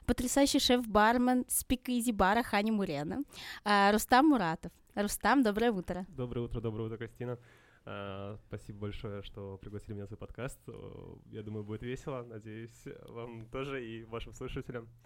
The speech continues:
Speaker 2: А, доброе утро, пятница.
Speaker 1: Ура! Я уверена, что да. Эм, Рустам, ну расскажите, как же вы пришли в эту сферу, в эту индустрию коктейльную, сферу миксологии? Что это для вас?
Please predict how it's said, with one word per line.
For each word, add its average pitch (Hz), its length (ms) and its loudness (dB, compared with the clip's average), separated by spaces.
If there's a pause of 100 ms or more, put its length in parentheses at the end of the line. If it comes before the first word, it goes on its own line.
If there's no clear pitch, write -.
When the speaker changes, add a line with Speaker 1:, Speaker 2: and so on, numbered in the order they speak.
(460)
Speaker 2:
А, - 320 -18 (400)
доброе 139 380 -2
утро, 139 180 -4
пятница. 135 340 -8 (480)
Speaker 1:
Ура! 233 380 4 (120)
Я 202 240 2
уверена, 220 360 2
что 214 220 -2
да. 180 240 0 (580)
Эм, 226 460 8
Рустам, 214 420 4
ну 254 80 8
расскажите, 262 540 4
как 320 240 6
же 277 80 6
вы 269 100 4
пришли 233 560 0
в 190 80 -2
эту 185 380 0
сферу, 196 720 -2
в 175 80 -6
эту 180 560 2
индустрию 190 680 0
коктейльную, 180 1000 0
сферу 196 360 -2
миксологии? 185 680 0
Что - 240 -2
это 190 180 -2
для 156 180 -6
вас? - 360 -12